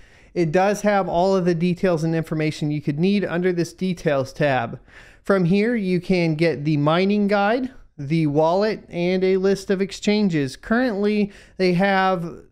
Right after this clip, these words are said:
one, two, three, four exchanges, Gate dot I O, CoinEx, Hotbit, and Trade Ogre. And you will need to basically bounce between, of course, these exchanges to see where, you know, you want to put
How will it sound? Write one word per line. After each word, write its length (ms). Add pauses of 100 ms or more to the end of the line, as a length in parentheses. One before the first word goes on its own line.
(140)
one, 520
two, 720
three, 360
four 360
exchanges, 720
Gate 320
dot 240
I 240
O, 340 (140)
CoinEx, 880 (420)
Hotbit, 720
and 180
Trade 360
Ogre. 520 (640)
And 360
you 120
will 160
need 280
to 200
basically 520
bounce 340
between, 540
of 160
course, 520 (140)
these 760
exchanges 840
to 100
see 300
where, 520
you 140
know, 140
you 240
want 320
to 100
put 460